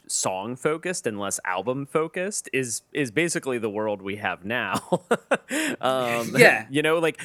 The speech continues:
Speaker 1: I, I mean, I, people don't necessarily care about albums, certainly in the way that they used to. I, I still do, but, you know, I know I'm an old man, so that's what I should do. But, um, you know, I, I don't think most,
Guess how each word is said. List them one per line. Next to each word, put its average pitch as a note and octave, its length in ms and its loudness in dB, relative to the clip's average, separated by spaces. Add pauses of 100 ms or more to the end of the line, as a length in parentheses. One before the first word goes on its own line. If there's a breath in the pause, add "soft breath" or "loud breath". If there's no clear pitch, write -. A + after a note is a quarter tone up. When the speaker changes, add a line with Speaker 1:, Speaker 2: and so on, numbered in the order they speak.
(260 loud breath)
Speaker 1:
I, C#3 340 0 (100)
I D3 60 2
mean, C#3+ 220 -4
I, - 360 -6
people D3 360 -2
don't C3 380 -2
necessarily A2 480 -2
care G2 220 -2
about F#2+ 260 -2
albums, G2 460 -4 (100)
certainly G2+ 380 -2
in G2 60 -6
the F#2+ 80 -6
way F#2+ 140 -2
that F#2 180 -6
they - 80 -4
used G2 340 -4
to. F#2 160 -2
I, F#2+ 180 -2
I - 120 -2
still F#2 260 -6
do, F2 400 -4
but, E2+ 280 -6 (240)
you F2+ 140 -8
know, D#2+ 140 -6
I F2+ 80 -2
know F2+ 180 -2
I'm F2+ 120 -6
an E2 80 -6
old F2 200 -4
man, E2+ 460 -6
so F2+ 420 -2
that's G#2+ 240 -2
what A#2 100 0
I A2+ 140 0
should D3+ 280 -2
do. G#2+ 220 0
But, B2 380 0
um, B2 360 2 (300 loud breath)
you D3+ 160 0
know, B2+ 300 2
I, A#2 180 0
I C3 100 2
don't C3+ 200 -2
think A#2 220 -2
most, A2+ 340 0